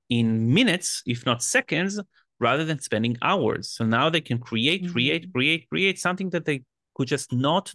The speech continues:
Speaker 1: do previously in the same level and the same speed. So, you know, him as a,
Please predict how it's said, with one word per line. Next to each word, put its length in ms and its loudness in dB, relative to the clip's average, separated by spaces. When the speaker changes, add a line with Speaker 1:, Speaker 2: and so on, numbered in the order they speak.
Speaker 1:
do 320 2
previously 600 -2
in 140 2
the 60 0
same 360 2
level 460 2
and 100 2
the 40 0
same 220 0
speed. 400 -2
So, 380 0
you 80 0
know, 180 4
him 360 2
as 200 2
a, 280 4